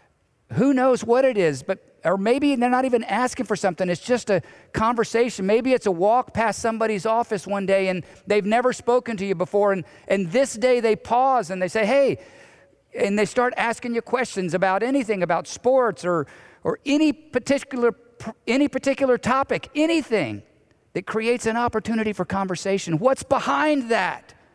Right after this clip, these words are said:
And maybe it seems so innocent and so, like, not meaningful and so insignificant, but yet if we see it the way Peter and John saw it,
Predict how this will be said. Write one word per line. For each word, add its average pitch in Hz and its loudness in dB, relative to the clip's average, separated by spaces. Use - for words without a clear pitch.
And 175 -4
maybe 254 0
it 220 -2
seems 262 0
so 226 2
innocent 233 0
and 165 -2
so, 220 2
like, 208 2
not 233 -2
meaningful 233 2
and 175 -2
so 233 2
insignificant, 233 0
but 202 -4
yet 233 0
if 214 2
we 190 0
see 247 0
it 233 0
the 208 2
way 220 4
Peter 226 2
and 190 -2
John 220 0
saw 175 -2
it, 110 -4